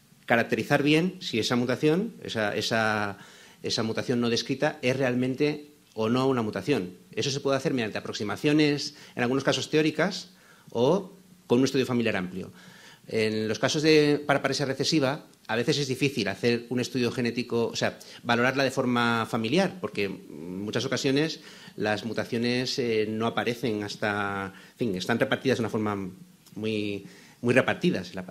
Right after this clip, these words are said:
en la, en la familia. Eh, m-, no puedo decirte, eh, a-, des-, o sea, con la información que tengo,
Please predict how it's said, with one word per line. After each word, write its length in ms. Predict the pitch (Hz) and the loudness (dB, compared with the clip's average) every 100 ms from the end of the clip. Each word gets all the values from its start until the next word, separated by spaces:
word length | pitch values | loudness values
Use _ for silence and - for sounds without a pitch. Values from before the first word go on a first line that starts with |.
| - | -12
en 80 | 98 | -8
la, 280 | 95 92 92 | -6 -6 -6
en 80 | |
la 60 | 98 | -8
familia. 500 | 101 95 92 92 92 - - - - - - | -8 -8 -6 -6 -8 -14 -20 -20 -20 -20 -20
Eh, 560 | - 113 110 107 104 101 95 - - | 0 2 4 4 0 -4 -8 -14 -10
m-, 220 | 123 123 120 - | -4 -2 -4 2
no 160 | 135 | 2
puedo 160 | 139 165 | 6 6
decirte, 680 | 151 156 - 151 139 - - _ _ _ - - _ _ _ _ - - | 6 4 4 4 4 -4 -20 _ _ _ -16 -16 _ _ _ _ -20 -12
eh, 120 | 101 | -8
a-, 180 | 69 - - | -8 -8 -12
des-, 420 | - 98 127 - - | -14 -2 -2 -2 -6
o 80 | 101 | -6
sea, 120 | - | -2
con 100 | 123 | 2
la 60 | 117 | 2
información 340 | 123 127 143 | 2 4 4
que 80 | 139 | 4
tengo, 420 | 143 147 180 196 | 4 4 4 0